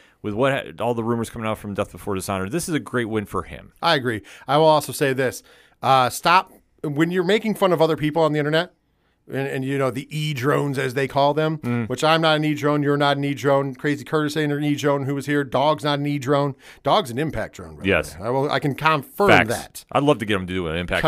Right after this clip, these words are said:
Speaker 1: blog.
Speaker 2: Confirm that.
Speaker 1: Yeah.
Speaker 2: But, uh, I will say this. When you insult people who call you out and say, "Hey, if Gresham was in W W E, you guys would be saying, 'Free Gresham,' and this is a travesty," and blah, blah, blah, and your response is, "Ha, E-drone,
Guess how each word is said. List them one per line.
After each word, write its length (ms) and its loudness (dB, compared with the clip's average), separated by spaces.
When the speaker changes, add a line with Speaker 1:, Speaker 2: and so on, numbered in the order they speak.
Speaker 1:
blog. 280 2
Speaker 2:
Confirm 420 4
that. 280 -10
Speaker 1:
Yeah. 180 -2
Speaker 2:
But, 280 2
uh, 240 0
I 100 2
will 140 6
say 200 2
this. 420 -4
When 160 0
you 160 2
insult 800 2
people 300 0
who 100 2
call 260 2
you 160 2
out 100 6
and 80 -2
say, 120 2
"Hey, 400 2
if 140 -6
Gresham 300 0
was 160 0
in 80 -2
W 260 2
W 300 4
E, 160 2
you 160 0
guys 240 2
would 80 -6
be 80 -2
saying, 260 2
'Free 240 0
Gresham,' 600 2
and 200 0
this 140 -4
is 80 -8
a 40 -6
travesty," 540 -2
and 120 -4
blah, 180 2
blah, 120 2
blah, 300 2
and 120 -2
your 120 0
response 400 2
is, 120 -10
"Ha, 280 0
E-drone, 760 -4